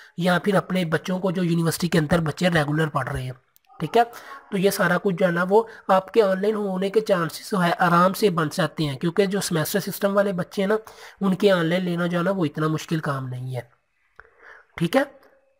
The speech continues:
तो आप अपने अपने college, अपने अपने university के साथ राब्ता करें जो semester system वाले बच्चे हैं।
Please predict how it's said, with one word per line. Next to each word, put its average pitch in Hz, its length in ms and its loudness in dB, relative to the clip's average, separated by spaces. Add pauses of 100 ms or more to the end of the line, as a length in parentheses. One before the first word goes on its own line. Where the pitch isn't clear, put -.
(120)
तो 208 80 6
आप 185 200 4
अपने 196 220 0
अपने 196 260 -4
college, 180 480 0
अपने 180 260 0
अपने 185 200 -4
university 175 460 -2
के - 100 0
साथ - 400 2
राब्ता 160 420 0
करें 202 400 -2
जो 185 180 -2
semester 170 460 2
system 151 400 -4
वाले 135 220 -8
बच्चे 127 280 -12
हैं। 127 120 -12